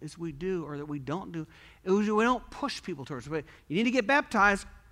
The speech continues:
<laughs> Take a step. You have to, 'cause we just pushed you, 'cause we guilted you into it. That's not what we're about as well. And then the third, if we can respect those who are different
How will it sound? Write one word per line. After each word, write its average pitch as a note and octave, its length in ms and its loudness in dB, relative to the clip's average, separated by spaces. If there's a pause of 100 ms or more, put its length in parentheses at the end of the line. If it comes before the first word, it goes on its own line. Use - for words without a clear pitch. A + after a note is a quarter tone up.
(140)
<laughs> - 400 2
Take G#3 220 2
a A3 40 0
step. C4 360 2 (180)
You D3 80 -4
have E3+ 220 -2
to, - 80 -12
'cause D#3+ 120 -4
we D#3 120 -2
just E3 180 -8
pushed - 300 -6
you, C3+ 80 -8
'cause C#3+ 160 -8
we C3+ 100 -4
guilted D3+ 460 -6
you D#3+ 100 -4
into E3+ 280 -8
it. - 100 -18 (680)
That's E3+ 300 -10
not F3 160 -4
what D#3+ 80 -12
we're D#3 160 -8
about C3+ 360 -8 (400)
as B2 160 -12
well. A2 360 -10 (1120)
And D3 120 -2
then D3+ 120 -2
the D3 100 -4
third, C#3+ 600 -4 (680)
if E3 220 -4
we G#3+ 260 0
can C4 320 -6
respect F3+ 720 -6
those E3+ 300 0
who G3 80 -8
are E3+ 80 -4
different A#2+ 500 -12